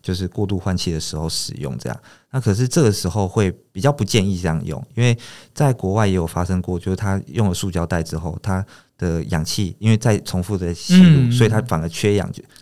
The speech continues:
Speaker 1: 缺氧就是死掉了。
Speaker 2: 是啊。
Speaker 1: 对，也是有这样的过程这样。那只是比较大的原因是，另外一个就是危险的症状，你什么时候要call一一九？对，当你呼吸就是会胸闷啊，再加上其他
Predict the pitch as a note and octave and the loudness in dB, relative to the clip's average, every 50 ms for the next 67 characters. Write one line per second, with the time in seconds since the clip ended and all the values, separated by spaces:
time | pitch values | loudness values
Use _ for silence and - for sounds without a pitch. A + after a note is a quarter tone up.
0 | _ _ - - B2 G#2+ F2 E2 F#2+ F2+ G2 - - - C2+ - E2+ C#2 G1+ G1+ | _ _ -4 -2 0 0 0 0 -2 -2 -2 -4 -6 -6 -4 -4 -2 -2 -2 -4
1 | - - - - D3 C#3+ B2+ A#2 A2+ G#2+ G2+ F#2+ D2+ - F#2 F#2 F#2 F2 - C#3+ | -6 -6 -2 2 4 4 6 6 4 2 2 0 0 0 0 0 0 2 2 2
2 | A#2 E2+ D#2+ - F#2+ F2 E2 D2+ D2 - F#2 D2 D2 - - - B1 - - - | 2 2 2 0 0 0 -2 -4 -6 -6 -8 -6 -6 -8 -8 -10 -10 -10 -10 -12
3 | - - - - - - E3+ F3+ D#3 B2 A2 G#2 D3+ D3 C#3 C3+ - - - - | -12 -16 -20 -20 -6 -2 0 0 2 0 0 2 2 2 2 0 -2 -10 -20 -20
4 | _ _ - A2 G2+ E3+ E3+ D#3+ D3 D#3 - - _ _ - E3 C#3 A#2+ A2+ G#2+ | _ _ -8 -4 0 2 2 2 0 -2 -6 -18 _ _ 0 0 2 4 4 2
5 | F#2+ F#2+ G2+ F#2 F#2+ G#2 A2 A#2 A#2+ A#2 - - - - C3 C3 B2+ C3 A#2 G#2 | 2 2 2 0 2 2 0 0 0 -2 -4 -8 -6 -4 -2 -2 0 0 0 -2
6 | G2 G2 F#2 - G2+ G2 - A2 G2+ F#2+ E2+ - - _ _ G#2 G#2+ A2+ - C#3 | -2 -2 -4 -4 -4 -4 -2 -2 -2 -2 -2 -4 -10 _ _ -2 -2 0 2 2
7 | G#2 F#2+ F2+ - A2 G2 F#2 - G2 F#2 G2+ - - - F#2+ F2+ E2+ - F#2 F#2 | 2 2 2 0 0 0 0 0 0 0 2 2 2 0 0 0 0 -2 -2 -2
8 | F#2+ - - - F2+ F2 - F2 E2+ E2 E2+ D#2+ D#2+ - - - - _ _ _ | -2 -2 -4 -4 -4 -4 -6 -6 -8 -8 -8 -8 -8 -10 -10 -10 -14 _ _ _
9 | _ _ _ _ _ _ _ _ - - - - _ _ _ _ _ _ - D#3+ | _ _ _ _ _ _ _ _ -14 -14 -14 -14 _ _ _ _ _ _ 0 2
10 | E3 C#3+ A2 F#2+ - B2+ B2+ A#2+ - - A#2+ A2+ A2+ A2+ A2 G#2+ - A2+ G#2 F#2+ | 2 4 2 2 0 -2 -4 -4 -2 -4 -4 -2 -2 -2 -4 -2 -2 -2 -2 -2
11 | F2 D#2 - - - - - - B2+ B2 A2+ - - G#2 G#2 G#2 G#2 G#2 G2+ G2+ | -2 -4 -8 -12 -18 -16 -8 -6 -4 -4 -4 -2 -2 -2 0 0 0 0 0 0
12 | G2+ F#2+ F#2+ F#2+ F#2 - G#2 G2 G#2 F#2+ F#2+ G#2 G2 - - - - F#2+ F#2+ F#2+ | 0 0 0 0 0 -2 -2 0 0 0 0 0 -2 -2 -4 -8 -6 -4 -4 -6